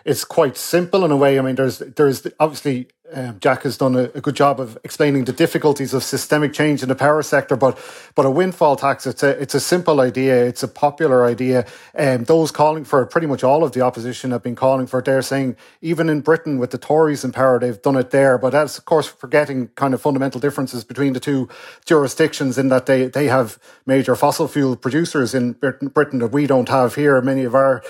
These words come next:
uh, power companies and energy companies are semi-states, so you'd be kind of, you know, you'd be taking, you know, taking with one hand and giving back with another, or, or vice versa. You know, there's, there's concerns that they, they won't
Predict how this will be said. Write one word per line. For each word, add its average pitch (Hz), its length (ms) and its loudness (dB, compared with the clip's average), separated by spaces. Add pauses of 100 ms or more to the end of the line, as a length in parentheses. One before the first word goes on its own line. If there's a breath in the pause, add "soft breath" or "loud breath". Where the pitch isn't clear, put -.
(360 loud breath)
uh, - 120 -10
power 143 280 2
companies 135 380 -4
and 135 60 4
energy 139 260 0
companies 127 400 -4
are 123 80 2
semi-states, 139 600 0
so 143 100 0
you'd 127 240 2
be 123 140 -4
kind 139 200 0
of, 127 160 -2 (380 loud breath)
you 147 100 2
know, 120 300 2 (100)
you'd 151 200 -2
be 190 300 -2 (320)
taking, 151 560 0 (120)
you 165 160 -4
know, 151 140 2
taking 165 480 -2
with 143 240 -4
one 160 160 0
hand 143 260 2
and 123 140 -2
giving 147 240 0
back 143 260 0
with 139 120 2
another, 147 280 2
or, 131 260 4
or 139 120 -4
vice 139 280 0
versa. 147 500 2
You 127 100 -4
know, 135 220 2
there's, 135 460 -4
there's 123 220 -4
concerns 139 520 0
that 127 160 2 (280 loud breath)
they, 143 220 4
they 139 200 0
won't 143 280 2